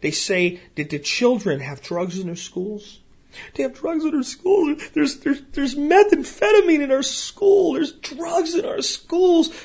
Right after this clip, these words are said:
Uh, evil people are making those drugs go into our schools. And we've tried so many ways to keep drugs out of our schools, but we,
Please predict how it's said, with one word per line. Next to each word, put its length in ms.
Uh, 120
evil 540
people 640
are 100
making 400
those 160
drugs 280
go 180
into 160
our 120
schools. 520
And 120
we've 160
tried 320
so 280
many 280
ways 400
to 80
keep 220
drugs 280
out 100
of 80
our 80
schools, 400
but 120
we, 180